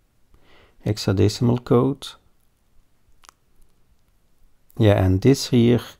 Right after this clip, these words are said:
with the P fragments here, and we're S V S V, and this thing here, this looks like a, a typical exploit, uh, for, uh, that parsing of the P fragments, uh,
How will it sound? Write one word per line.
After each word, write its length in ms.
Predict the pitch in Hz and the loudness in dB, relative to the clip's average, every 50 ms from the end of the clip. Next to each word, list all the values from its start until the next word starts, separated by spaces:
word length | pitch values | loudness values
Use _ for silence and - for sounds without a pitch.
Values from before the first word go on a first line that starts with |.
| _ _ - _ _ _ _ _ _ _ _ _ _ _ _ _ _ _ - _ _ _ _ _ - | _ _ -20 _ _ _ _ _ _ _ _ _ _ _ _ _ _ _ -20 _ _ _ _ _ -10
with 100 | - 107 | -8 -6
the 80 | 107 | -6
P 240 | 107 - - 127 135 | -4 2 4 4 4
fragments 600 | - - - 131 127 113 123 123 120 120 - - | 4 2 0 0 0 2 2 2 0 0 -2 -4
here, 280 | - 120 123 120 107 104 | -2 0 0 0 0 0
and 140 | 104 104 107 | 0 2 2
we're 240 | 113 113 117 120 | 2 2 2 2
S 200 | 110 101 101 - | 0 0 -2 -2
V 160 | - 110 107 104 | -4 -4 -2 -2
S 140 | 95 95 | -2 -4
V, 320 | - - 113 117 120 120 - - - _ _ _ _ - | -4 -4 -4 -2 -2 -4 -6 -12 -20 _ _ _ _ -6
and 180 | - 101 95 98 | -2 -2 0 0
this 220 | 117 120 113 - | 0 0 0 -2
thing 220 | - - 117 107 95 | -2 0 2 2 2
here, 400 | 95 104 107 107 107 107 107 - - - - - _ _ _ _ _ _ _ _ _ - - _ _ _ _ _ _ | 4 4 4 4 4 2 2 0 -4 -12 -20 -20 _ _ _ _ _ _ _ _ _ -20 -20 _ _ _ _ _ _
this 440 | - 113 107 117 120 - - - - | -2 2 4 4 4 4 0 -4 0
looks 400 | 107 104 107 104 - - - - - 104 | 2 2 2 2 -2 -10 -12 -8 -4 -2
like 260 | 95 98 98 - - | -2 -2 -2 -2 -2
a, 120 | 101 104 | -2 -2
a 140 | 104 - 110 | 0 -2 -4
typical 640 | 101 - - 147 - 123 113 - 107 101 104 104 - - - - - - - _ _ - | -2 0 -2 -2 0 -2 -2 0 2 2 2 0 -4 -8 -20 -20 -20 -20 -20 _ _ -6
exploit, 800 | - 107 101 - - - - - 107 101 98 104 101 - - - - _ _ | -4 -4 -4 -4 -8 -8 -2 2 4 4 4 4 2 -2 -10 -16 -18 _ _
uh, 220 | - 104 98 101 101 | -4 -2 -2 -2 -4
for, 340 | - - - 107 101 - - - | -4 -4 -2 -2 -2 -2 -2 -4
uh, 120 | 107 101 98 | -4 -4 -4
that 360 | 101 - 104 104 - - - - | -4 -4 -6 -6 -6 -10 -16 -6
parsing 400 | - - 104 101 - - 110 107 | -2 0 0 0 0 -2 -4 -4
of 140 | 104 98 - | -4 -4 -6
the 80 | - 107 | -8 -12
P 240 | - - 107 104 104 | -8 -6 -6 -6 -6
fragments, 720 | - - - - - - 98 98 98 107 107 - - - | -6 -6 -6 -4 -4 -4 -4 -4 -4 -4 -6 -8 -8 -6
uh, 180 | 107 104 104 | -6 -4 -6